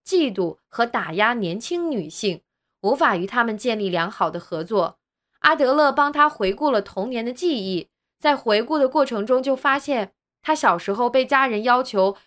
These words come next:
推迟上学，然后等到妹妹到了上学年纪再一起去上学，迁就妹妹让她觉得自己备受冷落，于是战胜年轻女性就成为了她的目标。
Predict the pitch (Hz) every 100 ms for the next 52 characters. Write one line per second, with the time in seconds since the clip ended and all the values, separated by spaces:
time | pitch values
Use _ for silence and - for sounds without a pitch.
0 | _ - 330 302 240 302 240 202 175 170
1 | 202 _ _ _ - 247 330 320 196 214
2 | 285 370 294 220 185 359 302 233 277 269
3 | 254 233 190 160 226 277 202 _ - 392
4 | 349 302 - 170 - 208 233 196 196 165
5 | 101 _ _ _ - 339 330 330 320 339
6 | 240 180 - 220 233 254 247 202 226 240
7 | 226 180 170 180 359 277 262 214 165 147
8 | 196 185 151 _ _ _ - 220 269 -
9 | 302 277 _ - 392 311 277 311 269 220
10 | 196 226 339 339 285 160 - 302 208 -
11 | - 240 226 202 202 190 180 - 226 220
12 | 208 208 214 233 247